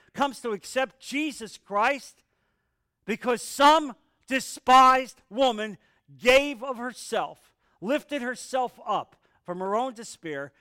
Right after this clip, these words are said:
and extended herself to people. That's the message of hope to you today. That's what God wants. You want to be lifted out of your despair. You want to be lifted out of the darkness. God expects you to give and extend yourself,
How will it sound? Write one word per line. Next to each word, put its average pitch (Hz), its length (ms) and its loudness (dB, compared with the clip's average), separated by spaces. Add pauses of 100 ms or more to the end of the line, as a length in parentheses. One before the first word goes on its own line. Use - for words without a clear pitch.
(220)
and 185 140 -6
extended 196 640 -8
herself 127 580 -18 (320)
to 160 100 -14
people. 151 420 -14 (360)
That's 226 140 -14
the 254 100 -2
message 214 480 -10
of 160 100 -14
hope 202 360 -10
to 170 60 -18
you 190 180 -16
today. 175 420 -16 (500)
That's 220 160 -6
what 240 140 -18
God 247 300 0
wants. 247 500 -10 (400)
You 196 100 -8
want 262 180 2
to 269 40 0
be 254 160 -4
lifted 254 400 0
out 247 180 4
of 208 80 -8
your 233 120 -12
despair. 233 500 -6
You 214 160 -8
want 233 160 -6
to 226 60 -8
be 220 160 -12
lifted 233 340 -8
out 226 140 0
of 220 80 -10
the 214 80 -10
darkness. 220 500 -8 (400)
God 214 400 2 (240)
expects - 680 -8
you 190 160 -16 (280)
to 190 80 -14
give 147 560 -14 (360)
and 185 140 -10
extend 185 560 -12
yourself, 127 480 -20